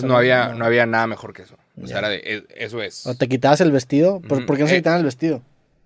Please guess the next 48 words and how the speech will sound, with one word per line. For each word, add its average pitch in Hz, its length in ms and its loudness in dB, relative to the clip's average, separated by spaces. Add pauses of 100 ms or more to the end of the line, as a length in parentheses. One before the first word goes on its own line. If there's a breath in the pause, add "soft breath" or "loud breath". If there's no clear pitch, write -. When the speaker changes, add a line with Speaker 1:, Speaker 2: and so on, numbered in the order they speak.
(260)
Speaker 2:
¿Mande? 135 380 -10
Speaker 1:
¿Por 127 120 -14
qué 127 80 -10
no 135 60 -6
se 143 80 -4
quitaban 147 280 -4
el 156 80 -6
vestido? 127 180 -2
Speaker 2:
Porque 127 160 -2
Speaker 1:
Pero 117 100 -2
Speaker 2:
no 123 140 -2
e-, 123 80 -2
no 123 120 -8
es 127 140 -6
como 165 200 -4
ahorita, 117 560 -12
¿sabes? 123 200 -4
Speaker 1:
Sí, 170 100 4
ya 143 100 6
me 143 200 0
Speaker 2:
Que 147 60 6
Speaker 1:
ent-, 185 40 8
Speaker 2:
hasta 190 200 8
eso, 220 200 6
ahorita, 180 440 8
Speaker 1:
enti-, 403 100 10
Speaker 2:
ahorita 165 400 4
está 214 140 2
Speaker 1:
si 214 80 6
me 208 100 6
dicen 214 280 6
de 180 60 8
Speaker 2:
complicado. 190 140 8
Speaker 1:
que, 233 80 8
"Oye, 214 200 6
te 175 140 -2
quitas 185 300 -2
el 254 100 0
vestido, 202 360 0
te 208 100 -18
tardas 190 220 -2
media 202 320 4
hora, 180 240 2
pero 170 140 2
no 156 100 0
te 170 120 -8
cagas 180 280 0
encima", 185 480 -4